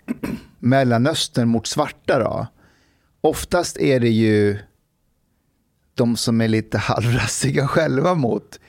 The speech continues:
svarta fast vita. Alltså det är ju sällan en tolerant, eh,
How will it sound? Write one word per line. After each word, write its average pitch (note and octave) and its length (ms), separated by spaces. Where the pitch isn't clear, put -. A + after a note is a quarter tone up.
svarta G2 480
fast G2+ 200
vita. A2 540
Alltså C#3+ 260
det C3 100
är C#3 40
ju C#3 60
sällan E3 720
en A2 420
tolerant, G#2+ 880
eh, F2+ 440